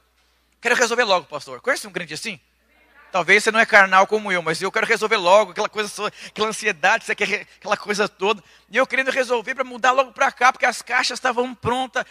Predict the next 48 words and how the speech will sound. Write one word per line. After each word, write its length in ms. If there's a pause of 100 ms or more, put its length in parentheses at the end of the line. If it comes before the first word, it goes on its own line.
(140)
a 80
mudança 360
estava 220
feita, 360
mas 100
não 80
deu 160
certo 400
um 60
imóvel, 400 (200)
e 60
aquela 220
angústia. 600 (200)
Aí 100
achei 380
um, 80
entreguei, 500
fiquei 160
preso 340
na, 220
a, 220
a 20
corretora, 720 (160)
ela, 240
ela 140
era 120
crente 440
também, 240
aleluia. 500
De-, 160 (160)
ela 80
falou 120
assim: 180
"Foi 200
Deus 220
que 100
trouxe 320
você 380
aqui, 280
eu 80
senti 340
no 80
meu 120
espírito, 460
eu 60
orei 160
de 80
manhã." 320